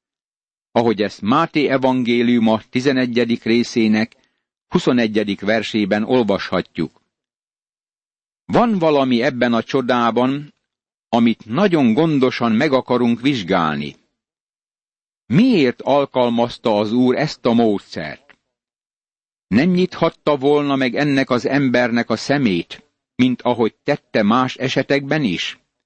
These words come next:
Természetesen megtehette volna. Megnyithatta volna az ember szemét, hogy már először világosan lásson.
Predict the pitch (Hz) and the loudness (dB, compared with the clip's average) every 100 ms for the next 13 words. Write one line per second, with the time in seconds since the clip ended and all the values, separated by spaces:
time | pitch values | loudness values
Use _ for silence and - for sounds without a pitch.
0 | _ _ _ _ _ _ _ _ _ - | _ _ _ _ _ _ _ _ _ -2
1 | 104 113 127 135 131 139 135 151 147 151 | 0 2 0 0 -2 -2 -2 -2 0 0
2 | 208 _ 120 117 101 _ - 95 104 98 | -2 _ -2 0 -2 _ -4 -2 0 0
3 | 80 76 71 _ _ _ _ _ _ _ | -2 -8 -12 _ _ _ _ _ _ _
4 | _ _ _ _ _ _ 98 143 208 165 | _ _ _ _ _ _ -6 -2 0 0
5 | 139 123 127 - 120 117 131 135 117 113 | 0 -2 -4 -2 -2 0 0 2 2 0
6 | 101 139 135 110 107 107 - 117 117 123 | 0 -2 0 2 0 -2 -2 0 2 0
7 | - - _ _ _ _ _ - 127 117 | -4 -12 _ _ _ _ _ 0 0 2
8 | 120 113 - 233 175 113 - 110 104 101 | 0 0 0 0 2 2 0 0 0 0
9 | 160 127 110 104 - 113 113 131 110 95 | 0 2 0 -2 -2 0 0 0 0 -4
10 | - 87 76 69 | -6 -4 -4 -6